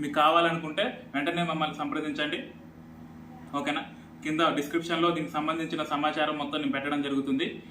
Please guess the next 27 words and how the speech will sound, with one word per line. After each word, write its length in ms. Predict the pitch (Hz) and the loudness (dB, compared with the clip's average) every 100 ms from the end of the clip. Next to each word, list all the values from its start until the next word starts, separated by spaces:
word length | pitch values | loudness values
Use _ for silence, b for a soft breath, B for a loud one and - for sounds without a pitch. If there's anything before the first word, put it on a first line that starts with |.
| B | B
ఇది 80 | 151 | 0
ప్రపంచంలోనే 680 | 151 156 170 175 170 170 170 | 2 2 2 2 2 4 4
అత్యుత్తమమైన 680 | 151 143 165 160 160 160 | 2 0 0 0 -2 -2
న్యూట్రిలైట్, 600 | 156 151 156 156 151 - 151 | -2 -4 0 0 0 -4 -6
న్యూట్రిలైట్ 420 | 151 156 160 156 | -6 -2 0 2
అనే 160 | 151 | 0
బ్రాండ్ 380 | 139 135 143 156 | 0 2 2 2
ఇది 280 | 151 208 311 | 0 -2 0
ఆంబే 240 | 143 147 156 | 0 2 0
కంపెనీ 340 | 151 139 143 | -2 -2 0
ద్వారాగా 300 | 143 139 143 | 2 2 0
తయారు 280 | 143 135 135 | 0 -2 -2
చేయబడిన 320 | 135 131 127 | -2 0 2
సప్లిమెంట్. 460 | 123 127 120 127 - - B B B | 0 -2 2 2 2 -10 B B B
ఇటువంటి 300 | 143 180 190 | -2 0 2
ఒక 140 | 170 156 | 2 2
గొప్ప 180 | 156 160 | -2 -2
ప్రోడక్ట్ని 600 | 156 156 156 190 202 165 | 0 0 -2 -4 -6 -6
మీకు 180 | 147 143 | -6 -4
అందరికీ 280 | 151 156 143 | -2 -4 -4
పరిచయం 360 | 147 139 151 147 | -4 -4 -2 -2
చేస్తున్నందుకు 440 | 143 139 139 143 | -2 -2 -2 0
నేను 160 | 139 123 | 0 0
చాలా 140 | 135 139 | 0 2
నా 120 | 135 | 2
అదృష్టంగా 480 | 127 147 156 143 135 | 2 -2 -4 -4 0
భావిస్తున్నా. 580 | 131 127 123 127 165 | 2 0 0 -4 -4